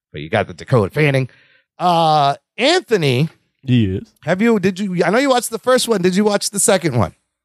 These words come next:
Speaker 2: I watched the second one right the day before I watched the third one, so I'm equalized up.
Speaker 1: You are equalized. Ruggs, are you equalized?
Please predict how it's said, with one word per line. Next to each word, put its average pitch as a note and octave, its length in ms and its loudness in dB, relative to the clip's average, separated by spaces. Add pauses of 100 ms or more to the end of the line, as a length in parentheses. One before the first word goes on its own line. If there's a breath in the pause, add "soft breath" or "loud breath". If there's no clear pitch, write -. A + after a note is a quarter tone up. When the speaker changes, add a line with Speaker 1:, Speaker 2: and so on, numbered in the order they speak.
(160)
Speaker 2:
I F#2+ 120 -4
watched A#2+ 340 2
the B2+ 80 -4
second C3 380 0
one A#2+ 220 2
right B2 220 0 (420)
the A#2 120 -10
day D3+ 220 0
before C#3+ 380 0
I B2+ 80 4
watched A#2 320 0
the G#2+ 80 -10
third G2+ 360 -2
one, D2+ 300 -10
so E2+ 420 -10
I'm A#2+ 400 -2
equalized C#3 640 0
up. G#2 160 0
Speaker 1:
You A3 140 2
are G3 80 0
equalized. F3+ 600 0
Ruggs, G#3 220 0
are F#3 80 2
you G#3 160 -2
equalized? G#3 760 -2